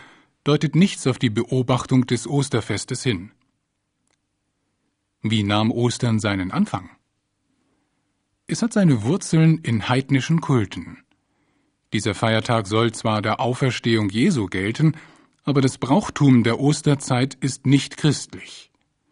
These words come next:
Nehmen wir als Beispiel den allseits bekannten Osterhasen. Die Catholic Encyclopedia schreibt:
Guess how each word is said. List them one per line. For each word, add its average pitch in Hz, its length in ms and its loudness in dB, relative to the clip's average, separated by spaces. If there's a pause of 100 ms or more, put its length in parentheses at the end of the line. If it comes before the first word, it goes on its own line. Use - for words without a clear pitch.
(360)
Nehmen 117 280 2
wir 117 100 2
als 110 120 -4
Beispiel 120 420 0
den 117 160 2
allseits 104 500 -2
bekannten 120 580 0
Osterhasen. 90 1160 -2 (640)
Die 104 80 -6
Catholic 131 500 -2
Encyclopedia 131 920 0
schreibt: 143 480 -4